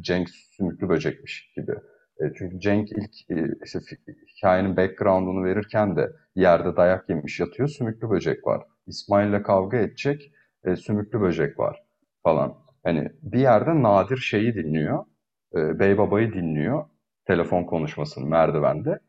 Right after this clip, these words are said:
E, şimdi orada da var sümüklü böcek. E, ya o, onun tam yerini de konduramıyorum. Belki de kondurmamam lazım. Hani, e, bu şekilde düşünüldü. O yüzden çok önemli değil.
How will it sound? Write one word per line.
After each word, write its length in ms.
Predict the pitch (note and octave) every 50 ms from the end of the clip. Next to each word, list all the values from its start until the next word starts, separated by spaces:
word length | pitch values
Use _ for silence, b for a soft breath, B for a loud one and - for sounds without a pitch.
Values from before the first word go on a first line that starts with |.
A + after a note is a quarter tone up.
| _ _ _
E, 60 | -
şimdi 200 | F#2+ - C3+ C3 C3
orada 360 | A2+ G2 G2 G2 A#2 D3+ D3
da 120 | C#3+ G2
var 100 | D#2 D2
sümüklü 460 | C#2+ - - D#2 D2+ D2+ - - D#2 C#2
böcek. 460 | C2+ B1 C2 G#2 A#2 - - _ _ _ _ _ _ _ _ _ _ _ _ _ _ _ _ -
E, 60 | F2 E2+ D#2+ D#2 D#2 D#2 - - - - _ _ _ _ _ _ _ _ _ _ _ _ _ _
ya 140 | G#2 - - -
o, 160 | A2 G#2+ G#2 - - - - A2
onun 140 | A2+ B2
tam 440 | B2+ - D3 D3+ D3+ D3 C3+ B2 G#2+
yerini 460 | A2 G#2+ A2+ A#2 A#2+ B2+ C3 D3 D3
de 120 | D3+ D3+ D3+
konduramıyorum. 880 | - C3 A#2 A2 A2 G#2+ A2 A#2+ C3+ C#3+ C3 F#2+ F2 F2+ - D3 D3+ C3
Belki 340 | A#2 G#2+ A2 A2 - B2+ B2+
de 80 | C3
kondurmamam 880 | - - B2 G#2+ G#2 G#2+ G#2 A#2 A#2 A#2 A#2+ A#2+ A2 F#2+ E2 D#2+ D#2 D2+
lazım. 420 | C#2 B1 D#2 D#2+ - G2 - - _ _ _
Hani, 180 | - D#2 D#2+ D#2+
e, 380 | D#2+ - - - - - - - - - - - - - _ _
bu 180 | F2+ F2+ F2+ F2
şekilde 500 | - - F2+ - - - - - - -
düşünüldü. 460 | - - - - - - D2 - -
O 120 | B2+ A2 F#2
yüzden 260 | E2 - G#2+ G2+ F#2+
çok 180 | - - -
önemli 460 | - - F2 F2+ F2 F2+ F#2+ F#2+ F2+ F2
değil. 200 | E2 F#2 A2+